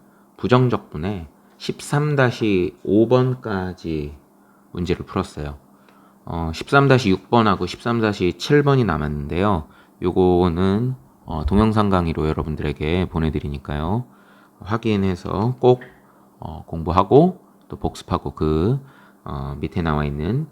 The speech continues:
또 유제들 풀어주기 바랍니다. 첫 번째 문제입니다. 십삼 다시 육 번 시작해볼게요. 어, 십삼 다시 육 번의 일 번은요. "다음 물음에 답하여라." 해놓고서요. 자, 문제에서 보는 것처럼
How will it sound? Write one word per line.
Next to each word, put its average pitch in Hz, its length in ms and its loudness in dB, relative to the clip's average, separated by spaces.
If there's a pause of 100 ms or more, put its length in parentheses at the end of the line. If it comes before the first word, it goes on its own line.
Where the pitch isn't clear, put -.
(280)
또 73 120 -8
유제들 85 580 0
풀어주기 117 400 -2
바랍니다. 67 560 -8 (1040)
첫 - 160 -2
번째 139 220 2
문제입니다. 78 560 0 (540)
십삼 - 360 2
다시 127 220 4
육 - 180 -2
번 78 320 -4 (240)
시작해볼게요. 87 840 -4 (920)
어, 107 320 2
십삼 147 320 0
다시 139 260 2
육 117 280 0
번의 107 480 0
일 127 200 4
번은요. 85 720 -2
"다음 101 280 0
물음에 92 240 2
답하여라." 73 920 -4
해놓고서요. 92 840 -4 (360)
자, 82 140 -8
문제에서 98 600 4
보는 78 240 -6
것처럼 90 520 -4